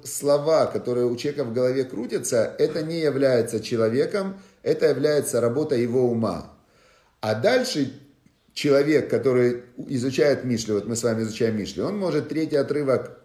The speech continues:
тринадцатой главы услышать и понять. «Но царь пив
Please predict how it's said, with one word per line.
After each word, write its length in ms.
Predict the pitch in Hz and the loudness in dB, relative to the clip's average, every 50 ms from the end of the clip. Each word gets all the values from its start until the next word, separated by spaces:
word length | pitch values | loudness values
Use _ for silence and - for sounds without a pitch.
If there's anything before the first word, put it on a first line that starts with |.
| _ _ | _ _
тринадцатой 500 | - 117 127 131 143 139 - - 135 131 | -4 -2 0 0 0 -2 -2 -2 -2 -2
главы 280 | 127 143 156 180 208 185 | 0 0 0 2 2 2
услышать 640 | 151 123 - - 175 196 190 147 131 113 - - - - - | 2 0 -2 -4 -4 -2 0 0 -2 -2 -4 -8 -14 -8 -4
и 220 | 135 135 143 143 | -2 0 0 0
понять. 580 | - - 127 120 120 113 95 87 - - - - _ _ _ _ _ _ _ _ _ - | 2 2 2 2 2 0 -2 -4 -6 -10 -14 -20 _ _ _ _ _ _ _ _ _ -6
«Но 220 | 120 117 131 131 | -2 0 0 0
царь 400 | 127 - 185 202 220 226 214 - - - - - - | 0 2 4 6 6 6 6 2 0 -4 -12 -16 -10
пив 300 | 170 185 208 226 226 208 | -6 -4 -2 -2 -2 -4